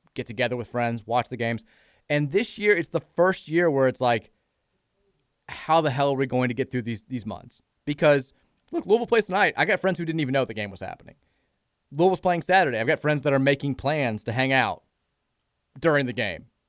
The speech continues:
Like, it is going to be a different winter around here, and that really kind of just, it struck a chord with me today when I was like, "Man, getting back into the flow,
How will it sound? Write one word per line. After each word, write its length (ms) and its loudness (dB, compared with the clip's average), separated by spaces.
Like, 240 -10
it 320 -12
is 200 2
going 280 2
to 60 0
be 160 0
a 100 2
different 600 -4
winter 380 0
around 360 0
here, 300 -2
and 120 0
that 120 2
really 480 0
kind 320 -2
of 120 -2
just, 220 -14
it 120 -14
struck 380 -2
a 60 -2
chord 300 -2
with 140 -4
me 100 -2
today 420 2
when 140 -6
I 60 2
was 100 -2
like, 120 -10
"Man, 400 -4
getting 180 -4
back 240 2
into 120 -6
the 80 -8
flow, 580 2